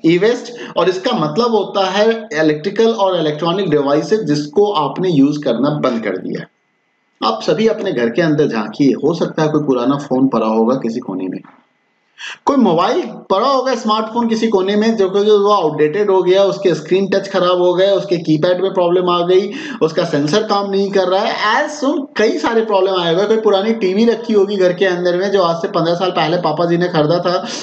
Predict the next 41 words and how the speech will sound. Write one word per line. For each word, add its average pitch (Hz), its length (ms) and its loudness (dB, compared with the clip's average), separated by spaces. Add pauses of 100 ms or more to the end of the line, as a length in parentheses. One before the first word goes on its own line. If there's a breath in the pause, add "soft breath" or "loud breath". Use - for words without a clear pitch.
(120 loud breath)
बीस 165 200 0
साल, 185 140 0
पच्चीस 165 300 -2
साल 180 120 0
पहले 170 260 2
दादाजी 165 380 2
और 175 240 0
त-, 160 340 0 (120)
ने 165 140 2
खरीदा 170 400 -2
था, 190 60 2
वो 208 100 2
टीवी 180 240 0
अभी 160 180 2
भी 196 120 0
रखा 185 240 0
हुआ 170 200 4
होगा। 180 260 0 (280 loud breath)
पुराने 165 320 0
टाइम 185 300 -2
का 196 100 2
वो 196 160 2
बोस्टन 165 360 0
और 196 140 0
बुश 160 260 -2
के 202 80 2
टाइम 175 240 -2
का 190 100 0
रेडियो 147 360 2
रखा 185 260 -2
हुआ 170 260 4
होगा 165 160 -2
आपके 160 220 -2
घर 156 160 2
में, 170 160 -2
फिलिप्स 151 280 0
का 165 100 0
रेडियो 143 320 2
पड़ा 170 220 0
हुआ 160 160 4
होगा, 160 180 2